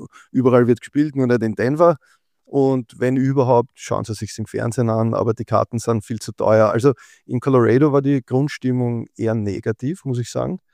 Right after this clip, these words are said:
Dann ist es in, in Utah und dann Richtung Las Vegas schon viel besser geworden. Also da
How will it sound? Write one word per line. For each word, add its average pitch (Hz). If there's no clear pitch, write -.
Dann 123
ist 131
es 135
in, 131
in 120
Utah 143
und 147
dann 123
Richtung 120
Las 113
Vegas 110
schon 117
viel 135
besser 107
geworden. 113
Also 120
da 104